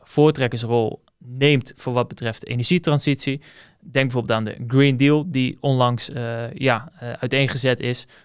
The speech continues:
Maar ook aan de rechterlijke macht, de Hoge Raad die Shell op de vingers heeft getikt voor wat betreft de uitstoot van C O twee. Ja,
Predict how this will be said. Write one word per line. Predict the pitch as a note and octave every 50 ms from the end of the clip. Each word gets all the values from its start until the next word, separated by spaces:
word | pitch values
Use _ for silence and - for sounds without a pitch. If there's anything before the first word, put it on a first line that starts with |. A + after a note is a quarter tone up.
| _
Maar | _ - A2+ -
ook | - C#3 B2 -
aan | - B2 A#2+ A2+
de | A2+ A#2+ - -
rechterlijke | - B2+ B2 C3+ D3 C#3+ - - C3+ - C3+
macht, | C3 D3 E3 E3+ - - - -
de | B2
Hoge | C3 C3+ D3 C#3+ D3 C#3
Raad | C3 C#3 C3+ C3 C3+ - B2+
die | B2 A2+
Shell | - - C#3+ C3 C3 - - _ _ _ _
op | - C#3 B2+ B2+
de | B2
vingers | A#2+ C#3 B2+ B2 A#2+
heeft | B2+ A#2 A2+ -
getikt | - A#2 - - C#3 A#2+ - -
voor | - A#2+
wat | A2+ A#2 A2+
betreft | A2+ A#2+ - A#2 A2 - -
de | - _ _ _
uitstoot | - C3+ C3+ C3 - - - A#2+ A2 -
van | - A#2 A2 - _ _ - - - -
C |
O | C3 A#2+ A2+ A2
twee. | G#2 - - A#2+ B2 D#3 G3 - _ _ _ _ _ _ _ _
Ja, | - F#2